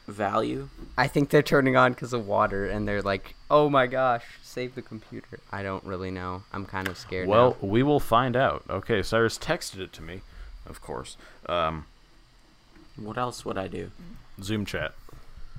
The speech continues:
Speaker 3: So I can
Speaker 1: Oh,
Speaker 3: pull it
Speaker 1: you
Speaker 3: up on my
Speaker 1: didn't say
Speaker 3: computer.
Speaker 1: that.
Speaker 3: It's okay. Uh, we will, uh, be fine. So we have a minute and thirty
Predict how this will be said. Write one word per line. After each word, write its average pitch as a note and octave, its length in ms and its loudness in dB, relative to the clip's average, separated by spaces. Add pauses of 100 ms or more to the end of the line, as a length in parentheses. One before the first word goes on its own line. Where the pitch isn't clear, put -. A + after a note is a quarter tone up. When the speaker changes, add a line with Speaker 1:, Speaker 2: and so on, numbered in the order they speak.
(300)
Speaker 3:
So - 140 -12
I - 20 -8
can F#2 120 -10
Speaker 1:
Oh, G#2 60 -8
Speaker 3:
pull G2 140 -2
it - 20 -2
Speaker 1:
you E2+ 40 -2
Speaker 3:
up G#2+ 80 -4
on F#2+ 80 -6
my D#2+ 60 -6
Speaker 1:
didn't E2 120 -12
say G#2+ 120 -6
Speaker 3:
computer. F#2+ 220 -4
Speaker 1:
that. G#2 100 -14 (220)
Speaker 3:
It's F#2+ 100 -4
okay. A#2+ 340 4 (520)
Uh, E2 360 2
we A#2 260 -2
will, A#2 460 4 (580)
uh, D#2 240 0
be A2 200 4
fine. F2 460 6 (580)
So A2+ 220 4
we A2 120 6
have A2+ 80 8
a A#2 40 2
minute D3 220 4
and B2+ 560 0 (140)
thirty C3+ 460 4